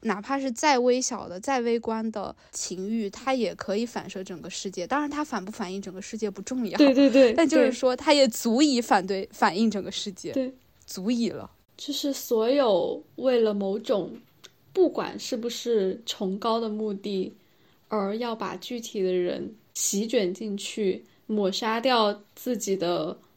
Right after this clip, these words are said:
Speaker 2: 个性、想法、欲望，而成为体系运转的一部分。其实这些东西它的，就哪怕是不同的目的、截然不同的目的、截然不同的运动，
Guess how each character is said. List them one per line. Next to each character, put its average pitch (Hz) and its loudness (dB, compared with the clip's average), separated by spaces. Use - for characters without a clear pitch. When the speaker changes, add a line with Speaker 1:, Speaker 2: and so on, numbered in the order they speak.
Speaker 2:
个 226 -2
性、 202 -4
想 196 -4
法、 214 -10
欲 240 -4
望， 208 -2
而 208 0
成 208 -4
为 208 0
体 196 -4
系 220 -2
运 247 -2
转 214 -4
的 175 -2
一 180 -2
部 226 -4
分。 208 -8
其 - -8
实 214 -4
这 208 -8
些 240 2
东 233 -4
西 233 -6
它 214 -6
的， 208 0
就 269 2
哪 196 2
怕 240 -4
是 254 -2
不 254 -2
同 214 -4
的 202 0
目 240 0
的、 240 -4
截 208 6
然 226 2
不 240 2
同 233 0
的 196 0
目 214 0
的、 208 -4
截 196 2
然 202 0
不 233 -2
同 220 -2
的 190 2
运 208 0
动， 202 -2